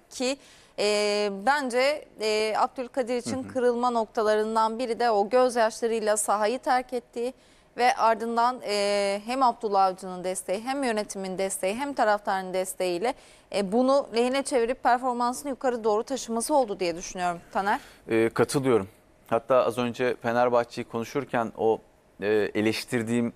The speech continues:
Speaker 2: Sayın Ali Koç'u eleştirdiğim noktalardan bir tanesi mentor, psikolojik performans antrenörünün Fenerbahçe'de olmamasıydı. Trabzonspor'da böyle bir antrenör var.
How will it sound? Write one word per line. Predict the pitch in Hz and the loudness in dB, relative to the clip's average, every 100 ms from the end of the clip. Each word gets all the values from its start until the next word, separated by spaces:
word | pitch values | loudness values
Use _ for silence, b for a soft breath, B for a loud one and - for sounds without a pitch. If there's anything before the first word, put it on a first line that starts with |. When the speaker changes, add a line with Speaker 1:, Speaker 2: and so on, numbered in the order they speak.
| _ | _
Speaker 2:
Sayın | - 110 | -2 0
Ali | 110 107 | 0 -2
Koç'u | 117 - | -6 -2
eleştirdiğim | 110 110 - 110 117 | 0 0 -2 -2 0
noktalardan | 113 - 117 117 117 | -2 2 2 2 -2
bir | |
tanesi | 113 110 117 156 | -2 -2 -2 0
mentor, | 127 120 - 117 - - - | 0 0 0 0 0 -14 -18
psikolojik | - - 110 - | -12 -4 -4 0
performans | 113 107 117 117 117 113 | 0 0 -2 0 -2 -2
antrenörünün | 104 - 113 147 | -4 -4 -8 -4
Fenerbahçe'de | 123 117 120 117 117 120 | 0 2 2 2 -2 -2
olmamasıydı. | 123 110 95 - 98 - - b b b | 0 0 -6 -8 -12 -14 -20 b b b
Trabzonspor'da | - 120 123 131 - - 123 127 | 2 4 4 -6 -6 -2 0 2
böyle | 123 120 | 2 4
bir | 117 | 2
antrenör | 110 - 117 120 | 2 -2 0 0
var. | 101 92 - | 0 -4 -6